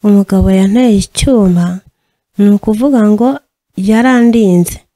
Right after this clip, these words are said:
Ikintu cyatumye nyikunda cyane ni uko yandindiye ubura ntibwatoboka. Kandi ntihazamo na kanseri. Numva ari ishimwe rikomeye. Icyakora aho igejeje ikora, ndayishima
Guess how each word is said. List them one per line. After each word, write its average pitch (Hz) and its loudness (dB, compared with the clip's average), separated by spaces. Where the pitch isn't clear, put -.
Ikintu 214 -2
cyatumye 240 -2
nyikunda 240 0
cyane 185 0
ni 185 0
uko - -6
yandindiye 202 2
ubura 170 0
ntibwatoboka. 170 -4
Kandi 240 0
ntihazamo 180 0
na 185 0
kanseri. 170 -4
Numva 220 0
ari 262 0
ishimwe 240 0
rikomeye. 220 -2
Icyakora 220 -6
aho 214 0
igejeje 196 -2
ikora, 190 -6
ndayishima 175 -6